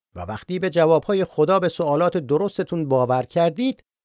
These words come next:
برکات و تسلی رو به دست خواهید آورد، چون که نجات رو دریافت خواهید کرد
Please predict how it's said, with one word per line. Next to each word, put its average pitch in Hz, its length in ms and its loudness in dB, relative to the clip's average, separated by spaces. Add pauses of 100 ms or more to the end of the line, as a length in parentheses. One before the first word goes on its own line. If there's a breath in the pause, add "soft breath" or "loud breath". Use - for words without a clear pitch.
(160)
برکات 156 680 0
و 160 60 2
تسلی 175 640 0
رو 180 100 2
به 120 100 -2
دست 117 280 -2
خواهید 80 320 -14
آورد، - 400 -20 (260)
چون 110 200 -6
که 110 140 -8
نجات 147 580 -2
رو 208 60 -2
دریافت 95 480 -6
خواهید 78 340 -14
کرد - 300 -20